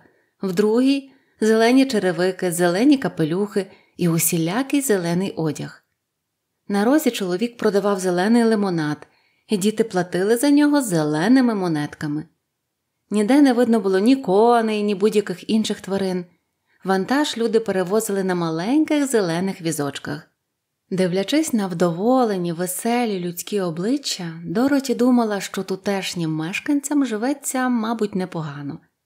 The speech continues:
Вартовий міської брами вивів їх нарешті на велику площу в самісінькому центрі міста. На площі стояв високий будинок, палац великого чарівника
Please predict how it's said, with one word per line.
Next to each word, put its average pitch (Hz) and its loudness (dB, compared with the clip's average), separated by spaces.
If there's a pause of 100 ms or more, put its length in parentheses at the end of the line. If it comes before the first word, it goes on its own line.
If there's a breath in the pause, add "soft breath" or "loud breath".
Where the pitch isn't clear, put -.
(680)
Вартовий 247 0
міської 226 0
брами 226 0
вивів 226 0
їх 226 -6
нарешті 208 -6
на 180 -6
велику 190 -4
площу 156 -8 (420 soft breath)
в - -10
самісінькому 233 0
центрі 170 -6
міста. 147 -6 (680)
На 160 -14
площі 214 -6
стояв 180 -4
високий 202 -4
будинок, 151 -8 (420 soft breath)
палац 160 -2
великого 185 0
чарівника 170 -2